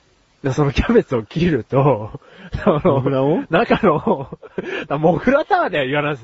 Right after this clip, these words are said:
Speaker 1: 言わないですよ。その、じゃあ、ミミズとか。
Speaker 2: ああ、ああ、ああ。
Speaker 1: うんうん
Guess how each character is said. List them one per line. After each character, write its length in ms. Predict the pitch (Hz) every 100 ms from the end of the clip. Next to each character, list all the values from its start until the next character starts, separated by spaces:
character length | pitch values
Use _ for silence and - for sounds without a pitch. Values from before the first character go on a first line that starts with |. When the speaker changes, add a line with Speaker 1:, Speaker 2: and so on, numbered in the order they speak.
| 143
Speaker 1:
言 100 | 143
わ 80 |
な 100 | 147
い 60 | 131
で 60 | 107
す 100 | 117
よ。 180 | 98 - _ _ _ _ _ _ _
そ 140 | - 139
の、 100 | 123
じ 120 | 117
ゃ 320 | 104 90 87
あ、 40 | - - _ _ 135 -
ミ 200 | 131 143
ミ 160 | 151 143
ズ 220 | 123 175
と 120 | 127
か。 200 | 92 - - - -
Speaker 2:
あ 80 | 147
あ、 20 |
あ 20 |
あ、 20 | 139
あ 880 | 139 123 127 117 120 139 120 113
あ。 60 | 117
Speaker 1:
う 20 |
ん 220 | 110 107
う 20 |
ん 140 | 101